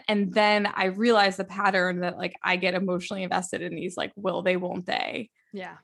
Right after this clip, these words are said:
Speaker 1: reformed bad boy
Speaker 2: Mm-hmm.
Speaker 1: relationships on these
Speaker 2: Well,
Speaker 1: shows.
Speaker 2: it's really about the ones that, like,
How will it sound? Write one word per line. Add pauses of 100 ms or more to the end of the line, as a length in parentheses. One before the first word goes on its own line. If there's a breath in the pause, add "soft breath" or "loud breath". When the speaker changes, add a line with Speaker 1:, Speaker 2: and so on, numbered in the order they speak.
(140)
Speaker 1:
reformed
bad
boy
Speaker 2:
Mm-hmm.
Speaker 1:
relationships
on
these
Speaker 2:
Well,
Speaker 1:
shows.
Speaker 2:
it's
really
about
the
ones
that,
like,